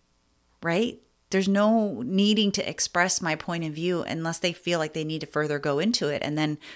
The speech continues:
great, that's more information. Now you further understand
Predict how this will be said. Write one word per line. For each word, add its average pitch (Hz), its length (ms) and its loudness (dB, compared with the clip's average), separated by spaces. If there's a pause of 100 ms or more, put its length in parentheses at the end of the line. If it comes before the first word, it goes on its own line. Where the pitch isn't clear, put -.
great, 175 400 0
that's 185 200 2
more 185 160 4
information. 165 720 -2 (840)
Now 156 160 4
you 214 200 6
further 262 600 4
understand 147 760 -4